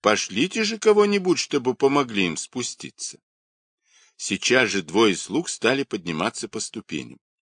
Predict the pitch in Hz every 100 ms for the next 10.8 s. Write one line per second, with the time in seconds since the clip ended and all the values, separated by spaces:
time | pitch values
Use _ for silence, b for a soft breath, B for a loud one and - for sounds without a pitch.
0 | _ _ _ - - - 95 92 87 -
1 | 80 69 78 71 147 - 78 - - 64
2 | _ b b - 95 - 123 117 101 104
3 | 95 76 120 117 76 - 90 90 - -
4 | _ b b 95 - 95 85 - - 95
5 | 123 127 98 82 71 73 92 90 87 78
6 | 62 62 _ _ _ _ B B B 95
7 | 104 107 101 - 110 - 92 - - -
8 | 165 123 78 - 64 _ b b - 101
9 | 95 - 101 101 90 69 107 127 107 85
10 | 98 104 - - 120 104 64